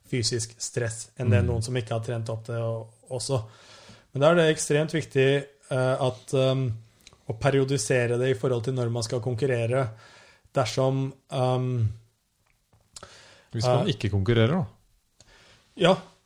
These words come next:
Speaker 1: dersom man ikke konkurrerer. For det, ikke sant? Det er der de samme prinsippene gjelder. Fordi en, en toppidrettsutøver som konkurrerer, der består kanskje nesten hele hverdagen består bare av, eh, trening og optimalisere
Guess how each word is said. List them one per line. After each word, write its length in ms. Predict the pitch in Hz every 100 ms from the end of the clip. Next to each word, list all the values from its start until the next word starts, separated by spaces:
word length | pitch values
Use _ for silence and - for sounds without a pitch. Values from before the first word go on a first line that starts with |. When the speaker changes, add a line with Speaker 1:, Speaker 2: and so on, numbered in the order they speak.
| 151
Speaker 1:
dersom 280 | 170 170 165
man 140 | 185
ikke 260 | - - 139
konkurrerer. 580 | 135 117 156 127 214 110 - _ _
For 100 | -
det, 220 | 147 156 - 214
ikke 140 | 175 131
sant? 300 | 165 170 - - _ _ _ - _ _
Det 80 | -
er 20 | 147
der 140 | 143
de 80 | 156
samme 260 | - 147 117
prinsippene 520 | 156 170 131 139 180
gjelder. 280 | 131 190 120 - _ _ - - -
Fordi 220 | - 151 160
en, 200 | 175 170 - _ _ _ -
en 160 | 165 170
toppidrettsutøver 640 | 190 147 127 113 127 127
som 160 | 156 151
konkurrerer, 680 | 151 160 156 127 147 190 185
der 180 | 143 156
består 440 | 170 - 151 165
kanskje 600 | 170 151 110 135 139 143
nesten 280 | 156 147 151
hele 280 | 139 151 143
hverdagen 540 | 160 131 117 113 208
består 280 | 196 - 147 147
bare 240 | 135 123
av, 340 | 127 117 117 113 -
eh, 260 | 127 123 123 -
trening 540 | 151 131 117 123 151 151
og 220 | 131 131
optimalisere 880 | - 135 131 135 131 127 120 127 139